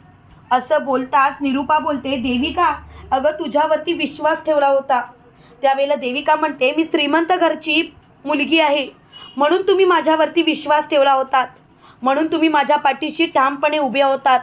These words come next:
पण एक गोष्ट मात्र मला कळून चुकले की तुम्ही कधीच माझा विचारच करत नव्हतात, तुम्ही कधीच माझ्या पाठीशी ठामपणे उभं राहत नव्हतात.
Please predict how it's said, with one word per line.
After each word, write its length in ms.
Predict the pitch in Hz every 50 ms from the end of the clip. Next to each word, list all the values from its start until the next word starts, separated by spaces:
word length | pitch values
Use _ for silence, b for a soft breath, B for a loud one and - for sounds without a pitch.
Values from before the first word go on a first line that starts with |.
| - - - - - B B B B B B -
पण 140 | 311 311
एक 180 | 294 294 339 381
गोष्ट 240 | - 359 349 339 -
मात्र 340 | 349 320 320 320 320 320 339
मला 240 | 320 311 294 311 339
कळून 340 | 339 339 311 277 311 339 339
चुकले 340 | - 370 339 - 277 277 311
की 160 | - - 330 330 -
तुम्ही 220 | 320 302 285 330 339 339
कधीच 380 | - 285 262 226 330 339 - 311
माझा 280 | 311 302 285 - 311
विचारच 540 | 311 294 277 - - 320 302 311 330 339 330
करत 280 | - 320 285 294 294 294
नव्हतात, 380 | 294 277 277 277 285 277 254 240 - - - - - - - - - - - - - - B B B B -
तुम्ही 200 | 330 320 370 381 359
कधीच 320 | 339 320 311 349 392 381
माझ्या 240 | 339 349 330 - 339
पाठीशी 500 | 339 339 320 294 - 349 339 311 - 359
ठामपणे 500 | 359 359 330 294 311 311 302 339 302 311
उभं 300 | 330 320 277 240 277 294
राहत 260 | 320 330 311 311 311
नव्हतात. 380 | 302 311 294 285 285 294 285 254